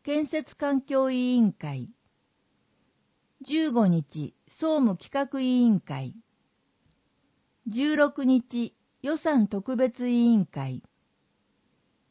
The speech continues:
十七日、庁舎等建設及び公共施設マネジメント推進調査特別委員会。二十日、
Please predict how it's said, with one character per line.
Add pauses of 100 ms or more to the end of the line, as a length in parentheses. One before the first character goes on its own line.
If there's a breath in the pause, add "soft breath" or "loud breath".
(160)
十
七
日、 (440)
庁
舎
等
建
設 (140)
及
び
公
共
施
設
マ
ネ
ジ
メ
ン
ト
推
進
調
査
特
別
委
員
会。 (1300)
二
十
日、